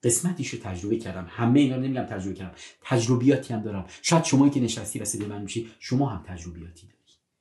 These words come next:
اگر داری، بعد از صحبت‌های من،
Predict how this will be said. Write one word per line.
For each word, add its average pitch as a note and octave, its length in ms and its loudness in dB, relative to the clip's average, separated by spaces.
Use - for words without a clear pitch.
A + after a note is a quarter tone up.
اگر C#3+ 240 8
داری، C#3 500 6
بعد E3 280 2
از D3 120 -4
صحبت‌های A2 520 -4
من، F#2 300 -8